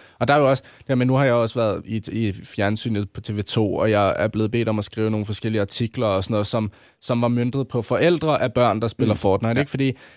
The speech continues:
Speaker 1: det er netop det der med, at der er bare noget andet over det, fordi det er sådan, det netop transcenderer, øh,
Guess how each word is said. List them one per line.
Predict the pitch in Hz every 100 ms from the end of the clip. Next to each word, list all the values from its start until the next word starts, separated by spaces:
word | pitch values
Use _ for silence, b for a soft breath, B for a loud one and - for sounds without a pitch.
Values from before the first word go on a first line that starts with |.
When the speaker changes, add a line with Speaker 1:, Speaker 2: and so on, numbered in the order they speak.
| B
Speaker 1:
det | 131
er |
netop | 135 151 143
det | 139
der | 131
med, | 123
at | 127 120 123 - - _ _ _ _ _ _ 131
der | 156
er | 147
bare | 175 170
noget | 165 151
andet | 165
over | 147 175 165
det, | 143
fordi | 143 139
det | 135
er | 131
sådan, | 135 147
det | 139
netop | 139 147 127
transcenderer, | - 113 117 110 120 107 113 98 _
øh, | - 120